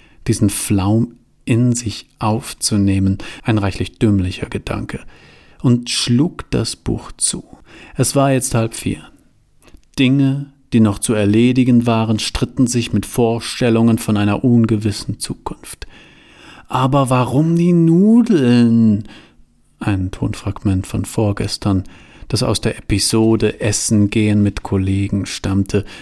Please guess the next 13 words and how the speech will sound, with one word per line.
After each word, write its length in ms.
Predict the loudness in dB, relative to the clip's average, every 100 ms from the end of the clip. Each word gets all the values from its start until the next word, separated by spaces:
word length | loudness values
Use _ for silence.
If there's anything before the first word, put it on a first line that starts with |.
| -8
was 120 | -6
bedeutet, 540 | -4 -2 0 0 -4 -6 -18 -20 -20 -20 -14 -8
mit 200 | -6 0
Iris 400 | 2 2 0 -2
und 140 | -2
Johanna. 540 | 0 0 0 0 -2 -10 -10 0
Iris 460 | 2 4 2 0
hatte 220 | -4 -4
sich 240 | -2 -2 -2
über 180 | -2 0
seine 320 | 2 2 2
Menüwahl 800 | 2 4 4 4 2 0 -2 -2
erbost, 680 | -2 0 2 4 2 -6